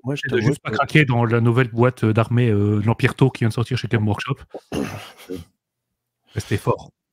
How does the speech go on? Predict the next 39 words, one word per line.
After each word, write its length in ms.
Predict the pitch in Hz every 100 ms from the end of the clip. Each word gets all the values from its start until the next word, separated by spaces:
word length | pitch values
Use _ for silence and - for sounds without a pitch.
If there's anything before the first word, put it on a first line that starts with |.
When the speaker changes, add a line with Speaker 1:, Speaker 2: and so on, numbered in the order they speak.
| _ _ _ _
Speaker 1:
Moi, 60 | 131
je 60 |
t'avoue 180 | - 123
que 80 | -
mon 60 | 117
budget, 320 | 113 110 156
en 80 | 135
fait, 220 | 147 123
je 140 | 117
le 120 | 123
garde 420 | 120 123 165 156 160
pour, 360 | - 147 135
euh, 80 | 131
pour 160 | 123 131
aller 100 | 185
en 40 |
festival. 340 | 202 - 160 143 _ _ _ _ _ _ _
Voilà. 280 | 139 117 -
Speaker 2:
Oui, 80 | 226 226
mais, 80 | 107 113
oui, 160 | 175 180
Speaker 1:
C'est 100 | -
Speaker 2:
oui, 40 | 143
Speaker 1:
tout 40 |
le 60 | 147
temps, 80 |
Speaker 2:
mais 40 | 139
je 20 |
Speaker 1:
je 40 | -
Speaker 2:
comprends. 280 | 98 95 _ _ _ - - _ 139
Speaker 1:
Et 100 | 123
puis, 140 | 135
et 20 |
puis, 220 | - 147 135
Traveler 340 | - 104 123 117
arrive 280 | 98 127
dans 140 | 117 110
deux 100 | 101
jours. 220 | 87 82